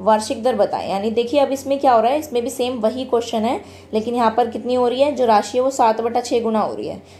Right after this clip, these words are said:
तो हमें वार्षिक दर बतानी है। ठीक है, तो हमें एन क्या दिया गया है यहाँ पर, सात बटा छः। ठीक है, और जो time दिया गया है वो हमें दिया गया है तीन, तीन वर्ष। ठीक है, हमें क्या निकालना है,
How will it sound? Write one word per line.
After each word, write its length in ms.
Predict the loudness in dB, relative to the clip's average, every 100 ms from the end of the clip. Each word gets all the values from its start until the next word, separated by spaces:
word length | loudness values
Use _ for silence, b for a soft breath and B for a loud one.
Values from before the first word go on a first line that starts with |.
| B
तो 60 | 0
हमें 160 | 2
वार्षिक 360 | 4 2 2 -2
दर 120 | 0
बतानी 440 | 0 -2 -4 -6
है। 120 | -10 -10
ठीक 180 | -4
है, 280 | -2 -4 -10 -20 -20 -20 -20 -20 -20 -20 -20 -20 -20 B B -2
तो 60 |
हमें 280 | 0 2 2
एन 240 | 2 0 2
क्या 140 | 2
दिया 220 | 4 2
गया 120 | 4
है 60 | 4
यहाँ 160 | 2 0
पर, 80 | -2
सात 340 | 2 2 2
बटा 320 | 0 0 0 -4 B B -12
छः। 300 | -4 -4 -6
ठीक 180 | -10 -4
है, 160 | -4 -4 B B
और 120 | 0
जो 100 | 2
time 300 | 2 2 2
दिया 180 | 2 2
गया 160 | 4 4
है 60 |
वो 100 | 4
हमें 220 | 2 0
दिया 180 | 2 2
गया 140 | 4 2
है 100 | 0
तीन, 460 | -4 -4 -2 -2 -6 -10 -20 -20 -20 -20 -20 -12
तीन 260 | -4 -2 0
वर्ष। 440 | 2 2 2 -8 -18 -20 -20 -20 -20 -20 -14
ठीक 140 | -2
है, 60 | 0
हमें 200 | 0 0
क्या 100 | -2
निकालना 340 | 2 2 2
है, 140 | 0